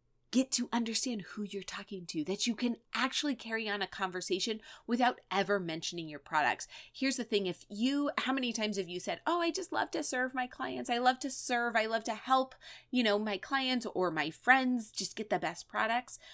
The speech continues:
Well, that's great if they've already purchased from you. But if that's truly your heart, if you truly have a heart of service, then the reality is you have to be willing, you have to be willing to serve without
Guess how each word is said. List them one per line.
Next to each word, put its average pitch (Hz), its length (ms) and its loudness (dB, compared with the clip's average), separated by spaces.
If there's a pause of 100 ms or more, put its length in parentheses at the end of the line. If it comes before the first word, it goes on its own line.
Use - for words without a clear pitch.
(200)
Well, 233 320 -2 (120)
that's 294 360 0
great 196 240 2
if 190 100 0
they've 175 180 -2
already 160 300 -6
purchased 208 480 -6
from 160 200 -8
you. 160 140 -8
But 190 120 0
if - 100 -4
that's 269 300 -6
truly 285 440 -2
your 254 180 -2
heart, - 340 0
if - 100 -12
you 208 140 -6
truly 285 380 -4
have 247 100 -2
a 185 60 -2 (100)
heart 180 160 -2
of 170 80 -8
service, 208 480 -4 (320)
then 233 160 4
the 240 100 -2
reality 208 640 -2
is 208 180 2
you 202 200 -6
have 302 200 -8
to 320 100 -4
be 254 140 -4
willing, 180 680 -4 (400)
you 214 160 -6 (100)
have 294 400 -2
to 330 140 -4
be 320 180 2
willing 190 800 -2 (420)
to 240 420 4
serve 202 880 0
without 208 420 0